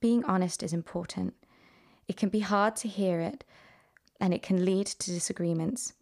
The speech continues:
But these are part of a healthy marriage. Two non-identical people aren't going to have the same opinions about everything, are they?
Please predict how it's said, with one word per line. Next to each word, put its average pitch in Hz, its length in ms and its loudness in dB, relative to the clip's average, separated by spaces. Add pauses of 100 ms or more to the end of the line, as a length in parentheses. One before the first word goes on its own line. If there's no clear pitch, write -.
(880)
But 220 140 -2
these 208 340 2 (260)
are 214 80 2
part 196 280 -2
of 185 100 -2
a 196 60 0
healthy 170 340 -4
marriage. 170 540 -2 (800)
Two 269 340 2
non-identical 208 840 2
people 180 540 -6 (240)
aren't 175 200 0
going 196 180 2
to 208 80 -6
have 165 320 -6
the 165 80 -8
same 165 240 -2
opinions 151 480 -6
about 190 260 -6
everything, - 460 -4
are 220 140 0
they? - 280 -6